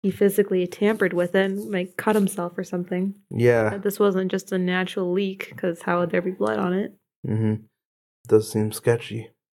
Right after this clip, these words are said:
Speaker 1: So investigators logged this new piece of information and sent the pipe o-, pipe off for analysis as well. They found that the pipe had a mark on the nut that matched up with the print of Emil's wrench.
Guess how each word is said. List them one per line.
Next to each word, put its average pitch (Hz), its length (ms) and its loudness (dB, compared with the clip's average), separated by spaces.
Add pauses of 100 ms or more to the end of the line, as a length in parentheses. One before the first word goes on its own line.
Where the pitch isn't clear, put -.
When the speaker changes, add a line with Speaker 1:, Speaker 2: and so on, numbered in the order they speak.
(580)
Speaker 1:
So 226 240 4
investigators 214 840 4
logged 202 380 2
this 185 260 0
new 233 160 0
piece 208 320 -2
of 196 80 2
information 196 800 0 (480)
and 196 180 6
sent 240 240 0
the 226 80 2
pipe 220 380 2
o-, - 160 2 (200)
pipe 262 300 0
off 196 240 4
for 196 140 2
analysis 202 680 2
as 220 140 -6
well. 208 420 -2 (1000)
They 240 120 2
found 269 280 0
that 269 100 -2
the 233 80 0
pipe 240 340 0
had 226 120 0
a 208 60 4
mark 226 360 0
on 208 140 0
the 202 100 2
nut 208 480 -2
that 214 160 -2
matched 214 380 -2
up 214 200 0
with 220 140 -4
the 208 80 -2
print 233 360 -2
of 202 140 -2
Emil's 202 440 4
wrench. - 540 -2